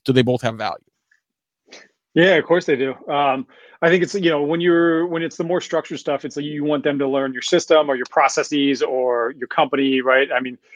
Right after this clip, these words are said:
Speaker 2: and the other stuff is just exactly what you're saying. If you're hiring the people that, you know, you, if you're hiring somebody because they're a learner, you wanna continue to nurture that and help them learn articles that are thought-provoking or where the business is headed. I think one of the things we see a lot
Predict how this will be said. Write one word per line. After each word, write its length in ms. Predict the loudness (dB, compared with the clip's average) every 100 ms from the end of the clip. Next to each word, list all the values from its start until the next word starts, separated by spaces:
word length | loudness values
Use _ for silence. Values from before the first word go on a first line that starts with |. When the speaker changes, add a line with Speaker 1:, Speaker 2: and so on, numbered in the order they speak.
| -20 _ 2
Speaker 2:
and 120 | 6
the 60 | 6
other 100 | 6
stuff 240 | 4 6
is 160 | 4 4
just 220 | -2 -8
exactly 440 | -4 -2 0 -2
what 120 | -4
you're 80 | -6
saying. 260 | -4 -4 -4
If 120 | -4
you're 180 | -2 -2
hiring 480 | -2 -2 0 0 -2
the 80 |
people 340 | -4 -2 0 0
that, 200 | 0 -2 _ _ _ _ -4
you 60 | -2
know, 80 | -2
you, 420 | 0 2 2 0 -2
if 280 | 2 4 4
you're 120 | 4
hiring 220 | 4 4
somebody 220 | 4 2
because 260 | 2 0 2
they're 140 | 2
a 60 | 4
learner, 220 | 4 4
you 120 | 4
wanna 160 | 4 2
continue 320 | 0 0 2
to 120 | 2
nurture 340 | 2 2 2 0
that 100 | 0
and 100 | 0
help 180 | -4
them 220 | -2 -4 -2
learn 380 | -2 -2 -4 -8 _ _ _ _ 2
articles 360 | 4 4 2 0
that 100 | -2
are 40 |
thought-provoking 640 | 0 0 0 0 0 0 -4
or 60 |
where 180 | -4 -4
the 80 | -4
business 340 | -4 -4 -6
is 120 | -10 -8
headed. 440 | -4 -2 -2 -6 -16 _ -4
I 80 |
think 200 | 0 4
one 120 | 4 4
of 60 |
the 60 | 6
things 180 | 4 4
we 140 | 2
see 160 | 4 4
a 80 |
lot 340 | 6 6 4